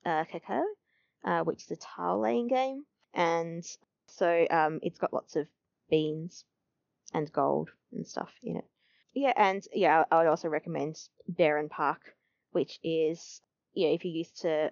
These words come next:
if you like Tetris and you like those kind of tile laying games and fitting everything together, and you like doing that with cute bears and also koalas, because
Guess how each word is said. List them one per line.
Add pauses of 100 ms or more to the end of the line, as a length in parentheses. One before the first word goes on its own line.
if
you
like
Tetris
and
you
like (320)
those
kind
of
tile
laying
games
and
fitting
everything
together, (360)
and
you
like
doing
that
with
cute
bears
and
also
koalas,
because